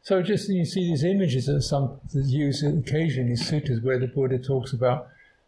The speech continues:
just as a, you know, rain comes down, lands on the mountain, flows into a gully, becomes a stream, trickles, becomes a river, becomes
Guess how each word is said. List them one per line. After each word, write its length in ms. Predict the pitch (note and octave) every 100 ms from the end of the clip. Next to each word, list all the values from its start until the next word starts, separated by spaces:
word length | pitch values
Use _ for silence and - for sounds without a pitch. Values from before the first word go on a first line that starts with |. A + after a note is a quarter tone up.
| -
just 320 | G3+ G3 -
as 180 | D3 D3+
a, 220 | C#3+ D3
you 100 | F3+
know, 360 | C3+ B2+ C3 C3+ - _ _
rain 320 | C#3+ D3 D3 B2+
comes 320 | C#3 C3 A2+
down, 320 | C3+ C3 B2+
lands 360 | C3 C3 A#2+ C#3
on 180 | B2 A#2+
the 60 |
mountain, 600 | B2 B2+ C3 B2 C3+ A#2+
flows 360 | B2 C3 B2 A#2
into 340 | B2 A#2+ B2+
a 60 | A#2
gully, 460 | B2+ B2+ B2+ B2+ B2+
becomes 420 | A#2+ A#2+ A#2+ A2+
a 60 | A2+
stream, 560 | - - B2 B2 B2+
trickles, 400 | - C3 B2 B2
becomes 380 | C#3 A#2+ A#2+ A2+
a 60 | A2+
river, 420 | A2+ A#2+ A#2 A#2
becomes 580 | B2 A#2 A#2+ A#2 A#2